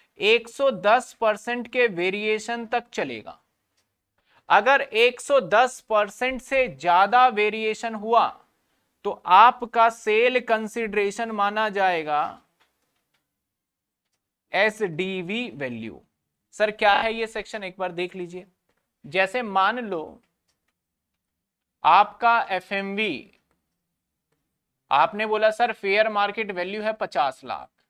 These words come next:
आपने सेल्स, आपने माना है, यानी आप मान के चल रहे हो, सर, कितना है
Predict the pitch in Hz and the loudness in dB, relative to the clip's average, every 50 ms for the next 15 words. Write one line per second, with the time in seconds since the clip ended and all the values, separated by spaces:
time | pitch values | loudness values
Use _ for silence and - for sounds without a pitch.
0 | _ _ _ _ _ _ _ _ _ _ _ _ _ _ _ _ _ _ _ _ | _ _ _ _ _ _ _ _ _ _ _ _ _ _ _ _ _ _ _ _
1 | _ _ _ _ _ _ _ _ _ _ _ _ _ _ _ _ - 135 151 175 | _ _ _ _ _ _ _ _ _ _ _ _ _ _ _ _ 2 6 6 6
2 | 190 190 - 226 226 247 247 247 - - - 208 208 214 220 226 240 247 254 247 | 6 4 0 -4 -2 -2 -4 -4 -6 -6 -4 0 2 2 4 2 2 0 -2 -6
3 | 233 - - - - - - _ _ _ _ _ _ _ _ _ _ _ _ _ | -10 -12 -16 -18 -18 -20 -20 _ _ _ _ _ _ _ _ _ _ _ _ _
4 | _ _ _ _ - 151 165 170 202 214 226 220 196 185 185 190 196 208 226 254 | _ _ _ _ 0 2 2 0 0 -4 -4 -2 -2 0 0 -2 -2 -2 -4 -4
5 | 269 - 175 175 180 196 226 214 170 190 208 214 - 208 202 202 202 214 202 233 | -6 -4 -2 0 0 0 0 0 2 4 4 2 2 0 -2 -2 -2 -2 -6 -8
6 | 226 220 - 208 208 208 208 220 220 214 - 226 220 214 - 196 185 190 196 202 | -8 -6 -4 -6 -4 -4 -6 -8 -8 -8 -8 -10 -10 -8 -8 -10 -8 -8 -8 -8
7 | 202 208 233 262 277 | -6 -6 -8 -8 -10